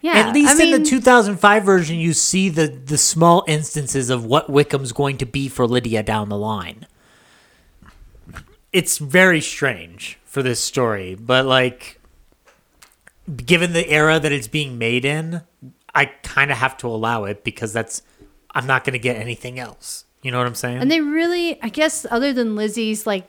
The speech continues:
Speaker 1: you know, "Ask me again in five years" line to Lydia, we don't really get any hints that Wickham and Lydia are not gonna really make, uh, for a good marriage.
Speaker 2: Right.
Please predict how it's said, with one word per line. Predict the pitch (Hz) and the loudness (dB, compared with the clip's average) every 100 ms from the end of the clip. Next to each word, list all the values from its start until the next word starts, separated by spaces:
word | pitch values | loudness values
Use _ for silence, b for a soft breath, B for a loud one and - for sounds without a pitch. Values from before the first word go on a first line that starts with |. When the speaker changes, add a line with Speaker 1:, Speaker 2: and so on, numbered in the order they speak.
| - | -10
Speaker 1:
you | 202 | -8
know, | 160 104 - _ - - _ - | -8 -10 -14 _ -20 -20 _ 0
"Ask | 226 233 - | 0 0 -4
me | 226 214 | -4 -2
again | 208 | -4
in | 196 202 | -4 -4
five | 214 190 175 | -2 -2 -2
years" | 170 190 208 208 | -2 0 -2 -2
line | 208 214 226 233 | -2 0 -2 -4
to | 226 | -6
Lydia, | 185 180 202 240 277 285 b b b b | -6 -6 -2 0 0 -4 b b b b
we | 247 | 0
don't | 453 480 | 0 0
really | 392 285 | 0 2
get | 339 | 2
any | 330 285 226 | 2 0 -2
hints | - 294 226 190 - 208 | 0 0 0 -4 -8 -2
that | 214 208 208 - | 2 4 2 -4
Wickham | 196 190 214 220 240 | -14 -6 -4 -2 -2
and | 208 196 | -2 -4
Lydia | 208 214 185 - | -2 0 0 0
are | 180 180 180 175 - _ _ _ _ 196 | -2 -2 -4 -8 -18 _ _ _ _ -10
not | 196 196 208 220 | -4 -2 -2 -2
gonna | 202 180 | -6 -4
really | 175 185 170 | -6 -6 -8
make, | 165 170 160 - - - _ _ _ - | -10 -8 -10 -12 -20 -20 _ _ _ -14
uh, | 170 | -14
for | 185 202 185 | -12 -8 -8
a | |
good | 185 180 | -6 -8
marriage. | 175 160 90 - - - | -6 -8 -8 -10 -10 -10
Speaker 2:
Right. | 127 143 131 87 | -2 2 2 0